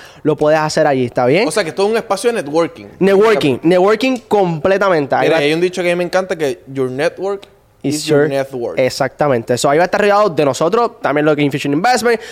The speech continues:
Speaker 1: va a estar rodeado de otras personas, otros profesionales. Así que es un espacio exclusivo para esas personas, esas compañías, ¿verdad? Para cualquier persona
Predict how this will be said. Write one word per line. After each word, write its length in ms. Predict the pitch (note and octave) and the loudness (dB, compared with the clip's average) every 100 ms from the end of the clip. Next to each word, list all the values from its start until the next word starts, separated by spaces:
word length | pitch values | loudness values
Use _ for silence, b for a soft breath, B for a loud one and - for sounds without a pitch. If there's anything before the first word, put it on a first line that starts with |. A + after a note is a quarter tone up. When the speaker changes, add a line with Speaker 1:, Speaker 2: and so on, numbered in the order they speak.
| - | -4
Speaker 1:
va 60 | D#3 | -2
a 20 | |
estar 140 | D#3 E3 | 0 0
rodeado 160 | D#3+ | 2
de 20 | |
otras 160 | D#3+ D3+ | 0 -2
personas, 360 | D3+ - F3+ - | -4 0 0 0
otros 220 | D#3 E3+ | 0 -2
profesionales. 680 | - D3+ D#3 - D#3+ D3+ C3+ | -2 -4 -4 0 2 2 0
Así 60 | |
que 80 | - | 0
es 60 | F#3 | 0
un 180 | G3+ G#3 | 2 2
espacio 440 | - G#3 A3 G#3 | 0 -2 0 -2
exclusivo 840 | A3+ G3+ - G3+ F#3 A#3+ B3+ B3+ A#3+ B B - | 0 -2 0 0 0 2 2 2 2 B B -2
para 160 | C4+ | 0
esas 160 | - G3 | 0 -2
personas, 420 | F#3+ G#3 G3 - - | 0 2 0 0 -2
esas 220 | F3+ - | -2 -2
compañías, 540 | F#3+ F3 E3 E3+ F#3 | -2 0 2 2 4
¿verdad? 220 | E3+ D#3+ F3 | 2 2 2
Para 160 | D#3+ C#3+ | 0 0
cualquier 240 | C3+ F#3+ | 0 -2
persona 340 | F#3 G#3 G3+ | 0 0 -2